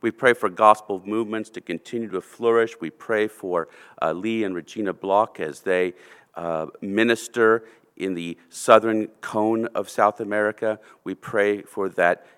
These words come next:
uh, work by Converge to bring the gospel and train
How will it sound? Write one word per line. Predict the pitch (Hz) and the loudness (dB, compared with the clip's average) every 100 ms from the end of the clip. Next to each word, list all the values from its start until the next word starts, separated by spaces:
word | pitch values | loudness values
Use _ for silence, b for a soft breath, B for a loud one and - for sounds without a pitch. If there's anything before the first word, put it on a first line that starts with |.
| _ | _
uh, | 82 85 80 | -2 0 0
work | 101 107 110 - | 4 2 2 0
by | 92 | 0
Converge | 90 - 82 80 101 107 110 110 - b b | 0 -6 -12 0 4 6 4 -2 -14 b b
to | - 95 85 82 _ - | -14 -8 -6 -8 _ -8
bring | 101 104 113 113 - | -2 0 0 -2 -4
the | 82 | -8
gospel | 80 98 101 - 107 - | 0 2 2 -2 -6 -6
and | 76 | -8
train | - - 104 107 | -12 -8 -4 -4